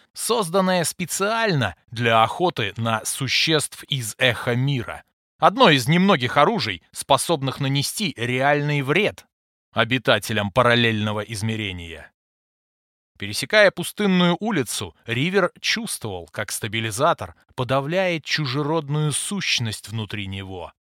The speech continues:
Неприятное, но необходимое ощущение. Как постоянное онемение части сознания. Без этого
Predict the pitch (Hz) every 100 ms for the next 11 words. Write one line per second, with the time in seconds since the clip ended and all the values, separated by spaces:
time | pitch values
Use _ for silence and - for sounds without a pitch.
0 | _ _ _ - 165 - 180 180 214 -
1 | 117 101 87 - 131 165 202 185 196 190
2 | - 185 160 147 117 113 117 - 127 -
3 | - 156 104 87 80 - _ _ _ -
4 | 302 - 247 - 277 285 208 170 170 165
5 | 175 185 240 190 131 117 - 165 - 147
6 | - 156 135 147 101 90 80 73 _ _
7 | _ _ _ _ _ _ - 139 110 175
8 | 185 110 95